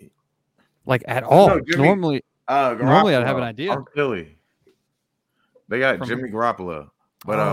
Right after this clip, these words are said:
Speaker 2: um,
Speaker 1: duh, that's right. Yeah, I forgot all the, all those chicks from that brothel were basically like, "Jimmy G can come in here and
Speaker 2: Yeah,
Speaker 1: not
Speaker 2: yeah,
Speaker 1: pay a
Speaker 2: yeah.
Speaker 1: dime." That's right.
Speaker 2: Uh, and what's his name? Uh, Josh McDaniels, the O-, the head coach over there.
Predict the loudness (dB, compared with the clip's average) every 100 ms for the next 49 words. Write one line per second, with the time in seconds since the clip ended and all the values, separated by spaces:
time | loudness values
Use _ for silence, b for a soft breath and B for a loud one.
0 | -4 -6 -6 -6 -8 -10 -14 -14 -14 -14
1 | -16 -12 -10 -8 -8 -6 -6 -6 -6 -8
2 | b b -12 -10 -8 -12 -14 -16 -12 -12
3 | -12 -12 -12 -10 -8 -8 -10 -16 -16 -16
4 | -16 -14 -14 -14 -14 -14 -12 -12 -12 -12
5 | -10 -4 0 2 2 0 -2 0 0 -2
6 | -4 -4 -6 -10 b b b -6 -4 -2
7 | -4 -6 -6 -10 -10 -12 -14 -18 _ _
8 | _ -20 -14 -12 -10 -10 -12 -14 -14 -18
9 | -14 -14 -14 -16 -20 _ _ -16 -14 -12
10 | -14 -18 -20 -20 _ _ _ -20 _ _
11 | _ -8 -6 -6 -10 -18 -16 -10 -8 -8
12 | -10 -12 -14 _ b b -14 -8 -8 -8
13 | -14 _ -8 -6 -4 -6 -6 -6 -6 -10
14 | -12 -10 -6 -4 -4